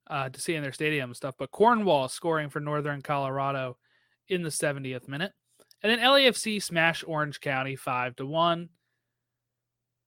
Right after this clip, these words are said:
But yeah, this is, this is what you want from Open Cup, right? You, you want some of these little upsets.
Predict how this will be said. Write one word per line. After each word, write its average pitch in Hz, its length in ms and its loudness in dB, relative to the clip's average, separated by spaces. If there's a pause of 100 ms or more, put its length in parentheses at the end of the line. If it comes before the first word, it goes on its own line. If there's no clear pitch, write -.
(640)
But 220 120 0
yeah, 269 160 8
this 196 220 2
is, 262 260 -6
this 233 200 -6
is 254 100 -6
what 277 160 -2
you 269 140 -2
want 240 360 0
from 180 520 2
Open 208 380 -6
Cup, - 360 -8
right? 170 240 0
You, 180 320 -6
you 196 140 -8
want 254 260 -10
some 277 480 -2
of 262 80 -6
these 254 240 -6
little 240 240 2
upsets. 226 380 0